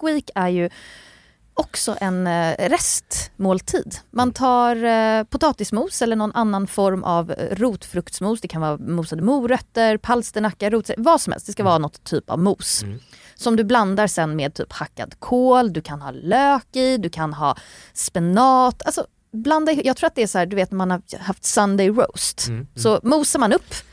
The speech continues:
Speaker 1: morötter, potatis, blandar det med, om man har någon grönt.
Speaker 2: Mm.
Speaker 1: Och sen steker man det.
Speaker 2: Men ska du ha tillagade eller råa grönsaker i?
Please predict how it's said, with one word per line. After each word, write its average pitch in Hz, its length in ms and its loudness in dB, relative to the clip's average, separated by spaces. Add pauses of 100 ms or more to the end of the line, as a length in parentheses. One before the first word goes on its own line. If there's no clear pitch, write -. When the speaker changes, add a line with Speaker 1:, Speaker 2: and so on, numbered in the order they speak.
(200)
Speaker 1:
morötter, 262 580 2
potatis, 202 540 -2
blandar 226 380 2
det 208 140 2
med, 180 240 2
om 202 120 -2
man 196 140 2
har 190 140 2
någon 180 400 -2
grönt. - 560 -2 (140)
Speaker 2:
Mm. 101 180 -6 (200)
Speaker 1:
Och 370 80 -2
sen 262 200 0
steker - 580 -4
man - 140 -14
det. - 80 -20 (400)
Speaker 2:
Men 156 120 -2
ska - 180 -2
du 165 80 2
ha 151 260 2
tillagade 165 960 0
eller 104 260 0
råa 135 320 0
grönsaker 90 480 -6
i? - 60 -16